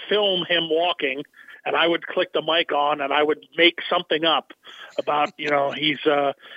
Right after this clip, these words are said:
he's Southern Ohio's oldest, you know, veteran that, uh,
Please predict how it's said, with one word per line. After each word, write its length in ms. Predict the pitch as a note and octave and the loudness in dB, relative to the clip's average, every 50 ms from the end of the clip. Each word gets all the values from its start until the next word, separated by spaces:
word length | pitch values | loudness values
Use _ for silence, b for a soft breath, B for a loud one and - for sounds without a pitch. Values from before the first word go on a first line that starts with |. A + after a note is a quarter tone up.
| B B B | B B B
he's 180 | - D#3+ D3+ - - - - - _ - - - - - | -2 0 2 2 0 0 -2 -6 _ -10 -6 -2 0 2
Southern 300 | G3+ G#3+ G3+ G3+ F#3 F#3 | 2 2 2 2 0 0
Ohio's 600 | E3+ D#3+ - F#3 F#3 F#3 F#3 F#3 F3 E3+ E3 - - - - | 0 0 2 2 2 2 4 2 2 0 0 -4 -6 -4 -2
oldest, 580 | G#3 G3+ G#3 A#3 A#3+ G3+ A#3+ A#3 G#3+ - - - - - _ _ _ _ _ - | 0 2 2 0 0 0 0 -2 -2 -4 -8 -14 -18 -20 _ _ _ _ _ -4
you 180 | F3 E3 E3+ E3 | 0 2 2 2
know, 240 | D#3 D#3 D3+ D3+ D3 - | 2 2 0 0 -2 -2
veteran 600 | F#3 F#3 G3+ - - G3 F#3+ F#3+ F#3+ F#3+ F#3+ F#3 - B B B B B B - | -2 -2 -2 -2 -2 -2 0 0 0 0 -2 -4 -6 B B B B B B -2
that, 300 | D#3 D#3+ D#3 D#3 - _ - - | 0 0 0 0 -2 _ -6 -2
uh, 560 | D#3+ D3+ D3+ D3 D3+ D3+ D3 D3 D3 C#3 | 0 2 2 2 2 2 2 2 0 -2